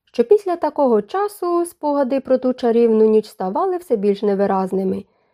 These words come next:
і він не міг уже точно пригадати голос таємничої незнайомки. Крім того, мова Софі, хоч і була в порівнянні з мовою будь-якої покоївки набагато витонченішою,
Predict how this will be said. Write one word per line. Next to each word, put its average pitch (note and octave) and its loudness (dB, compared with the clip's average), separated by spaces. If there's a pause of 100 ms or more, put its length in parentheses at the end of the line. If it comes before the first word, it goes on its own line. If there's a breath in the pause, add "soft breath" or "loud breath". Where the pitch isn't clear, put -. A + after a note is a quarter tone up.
і E4+ -8
він F#4 4
не B3 4
міг F4 0
уже G#3 0
точно G3+ -2
пригадати G#3 -4
голос D#4+ -4
таємничої C4+ 0
незнайомки. A#3 0 (380)
Крім G3+ 0
того, A3 2 (280 soft breath)
мова E4 0
Софі, D4 -8 (160)
хоч - -8
і - -2
була B3+ 0
в A3 -10
порівнянні G#3 2
з F#3+ -6
мовою G3+ 0
будь-якої G3+ 0
покоївки G3+ -4
набагато F#3+ -2
витонченішою, F#3+ -2